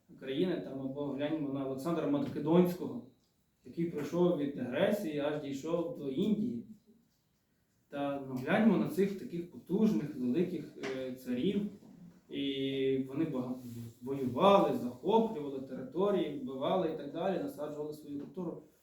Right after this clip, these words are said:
А тут дивимося на Ісуса, який теж є царем. Марії було сказано, що він є, буде царем царів, його царству не буде кінця, що він пастиме всі народи. І тут він стоїть перед Пилатом. Пилат — це, м, був, е,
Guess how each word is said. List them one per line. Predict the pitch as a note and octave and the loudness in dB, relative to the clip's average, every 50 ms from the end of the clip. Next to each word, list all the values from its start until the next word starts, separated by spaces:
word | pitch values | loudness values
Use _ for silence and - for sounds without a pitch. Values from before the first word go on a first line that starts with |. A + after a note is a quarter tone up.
| _ _ | _ _
А | - C3 | -12 -10
тут | - - G3+ F#3+ D#3 - | -6 -4 -2 -2 0 2
дивимося | F#3 G3+ G3+ G#3 G3+ F#3 - F3 | 4 4 4 4 2 2 2 2
на | E3+ F3 | 2 2
Ісуса, | F3 E3+ - A#3+ A#3 - - - - - - - | 2 2 2 0 0 0 -2 -4 -8 -12 -14 -16
який | E3 D#3 - F3+ F#3+ F3+ - | -16 -8 -4 -2 -2 -2 -2
теж | G3+ G#3+ A3 - - | -2 -2 -2 -2 -2
є | D3 - | -4 -4
царем. | - D3 D3+ F3 A3 B3 C4 B3+ - - - - _ _ _ _ _ _ _ _ _ _ _ _ _ _ | -4 -2 0 2 4 4 2 2 0 -4 -8 -14 _ _ _ _ _ _ _ _ _ _ _ _ _ _
Марії | - C#3+ D3+ F#3 A3 A#3 A#3+ G3+ F3 - | -6 -2 0 4 6 6 6 6 6 4
було | C#3+ D3+ D#3+ D#3 | 2 0 -2 -2
сказано, | - - G3+ A3+ A#3 G3+ F#3+ F3 | -2 -2 0 2 2 4 2 2
що | F3 - F3+ | 0 0 0
він | F3 F3 F3 | 0 2 2
є, | E3+ E3+ D#3+ - - - | 2 0 0 -2 -2 -2
буде | F#3+ F#3 E3+ D#3 | -2 0 -2 -2
царем | - D#3+ D#3+ F3+ G3 G3+ F3+ - | -2 -2 0 2 4 4 2 2
царів, | - D3+ D3 - A#3 B3 C4 - - - - - - _ _ _ _ _ - - - - - _ _ - | 0 0 2 6 8 8 8 8 4 -4 -6 -12 -18 _ _ _ _ _ -14 -12 -12 -14 -16 _ _ -6
його | D3+ E3 E3+ | -2 0 0
царству | - G3+ A3 A#3 A#3 - - F3+ E3+ | 2 4 6 6 6 4 4 0 0
не | E3+ E3 | 0 0
буде | F#3 G#3 F#3 E3+ - | 0 2 2 0 0
кінця, | - D3 D3 C#3+ C#3+ G3 G#3+ A#3 A3 F3+ - | -2 -4 -6 -4 0 2 4 4 4 4 2
що | - D3+ D#3 | 0 -4 -6
він | D#3 D3+ | -6 -6
пастиме | D#3 D3+ - - A3 A3+ A3 F#3 D#3 | -6 -8 -6 -4 -2 0 2 2 0
всі | - - - - A3 G#3+ | -2 -4 -4 -2 0 2
народи. | - E3 E3 F#3 A3+ B3 A#3 - - - - - - - _ _ _ _ _ _ - | 4 4 4 6 6 6 6 6 2 0 -4 -8 -14 -20 _ _ _ _ _ _ -16
І | - | -2
тут | - B3 B3 A3 | 4 4 4 6
він | G#3 G3 | 4 2
стоїть | G#3 - G#3+ A#3+ A#3 - - | 2 2 4 4 4 4 4
перед | F3+ F3+ F3 F3 - | 2 2 2 2 0
Пилатом. | - E3 F3 G3+ A#3 A#3 G#3 F#3 D3 - - | 0 2 4 4 4 4 4 2 0 -2 -2
Пилат — | - E3+ G#3 A3+ A#3+ A#3 - - - | 0 2 4 4 4 4 2 0 0
це, | F#3 F3 E3+ - - - - - - - - - - - - | 0 0 0 0 -2 -6 -10 -14 -20 -18 -18 -16 -14 -10 -6
м, | D#3+ D#3+ D#3+ D#3 D3 | -4 -2 -2 0 2
був, | D#3+ F#3+ F#3+ F3+ - - - E3 | 4 4 4 4 2 -2 -6 -8
е, | D3+ D3 | -6 -4